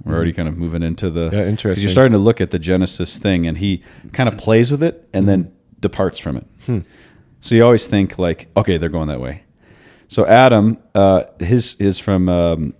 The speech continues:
Speaker 1: uh, the New England, and he, uh, falls in love through a crazy circumstance, which I'm not gonna tell you about 'cause I want you to read the book, with a woman named, uh, Kate, or Kathy, as she'll be known as also,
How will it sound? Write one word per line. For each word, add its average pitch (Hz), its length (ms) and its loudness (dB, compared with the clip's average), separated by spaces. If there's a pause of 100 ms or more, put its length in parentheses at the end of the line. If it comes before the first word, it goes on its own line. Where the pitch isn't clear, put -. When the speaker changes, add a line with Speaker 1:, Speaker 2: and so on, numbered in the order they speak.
Speaker 1:
uh, - 80 -4 (360)
the 85 400 -2 (160)
New 110 180 2
England, 87 460 2
and 82 200 -4
he, 87 460 -2
uh, 71 380 -6 (720)
falls 139 360 2
in 110 100 2
love 85 240 0
through 82 280 -4
a 78 60 -4
crazy 117 340 0
circumstance, 87 560 -4
which 73 100 -12
I'm 73 120 -4
not 90 180 0
gonna 87 140 -4
tell 85 140 -4
you 80 60 -2
about 76 200 -4
'cause - 120 -8
I 80 60 -2
want 82 160 -4
you 87 60 -6
to - 20 -2
read 85 120 -2
the 78 60 -6
book, 73 280 -8 (460)
with - 160 -4
a 92 60 0
woman 92 260 0
named, 78 280 -4 (140)
uh, 78 280 -4
Kate, - 320 -6 (360)
or 78 100 -6
Kathy, 82 400 -6
as 62 60 -10
she'll 85 140 -10
be 78 100 -8
known 73 200 -6
as 69 140 -10
also, - 380 -12